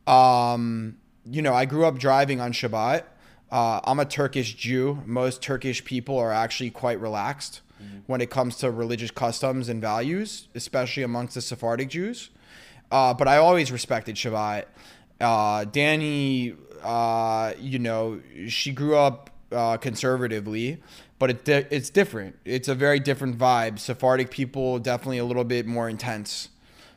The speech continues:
Speaker 1: about the religion, so we didn't quite vibe there. Um, also, um, I, I would say that was probably one of the biggest things. And then, and then just another thing, and this also came out on the show,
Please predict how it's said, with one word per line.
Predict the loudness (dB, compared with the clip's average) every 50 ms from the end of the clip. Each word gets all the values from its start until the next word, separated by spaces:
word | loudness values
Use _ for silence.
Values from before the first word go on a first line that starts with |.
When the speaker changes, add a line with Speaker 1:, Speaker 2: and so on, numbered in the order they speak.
| _ _
Speaker 1:
about | -2 0 0 2 0 0 0
the | -2 -2
religion, | -2 -2 -2 -2 -4 -6 -8 -10
so | -8 -4 -2 -2
we | -2 0 0
didn't | 0 0 0 0
quite | 0 0 2 2
vibe | 0 0 -2 -2 -4
there. | -4 -6 -4 -6 -6 -8 -12 _ _ -20 -20 -20 -20 -20 _ _ -4
Um, | 0 2 2 4 4 2 2 0 0 -2 -4 -6 -10 _ _ _ -2
also, | 2 2 4 4 4 6 6 8 8 8 8 6 4 0 -4 -14 _ _ _ _ _ _ _ _ _ _ _ _ _ _ _ _ _ _ _ _ -20 -20 -20 -20 -20 -20 _ _ _ _ _ _ _ _ _ _
um, | 6 8 8 10 8 8 6 4 0 -2
I, | -2 0 4 6
I | 6
would | 6 4 2
say | 2 4
that | 6 6
was | 6 6 4
probably | 2 -4 -8 -4 0 2 2 2 2
one | 0 0
of | 0
the | 0
biggest | 0 2 2 2 2 2
things. | 0 0 0 0 0
And | -2 0 0
then, | -2 -2 -4 -4 -2
and | -2 0 2
then | 2 0 0
just | 0 -2 -2 -2
another | 0 2 4 4 4 4
thing, | 4 2 0 0
and | 0 -2
this | -2 0 2
also | 2 2 2 2 0
came | -2 -2 0 2
out | 2 2 2
on | 0
the | 0 -2
show, | -2 0 2 4 4 4 2 0 -2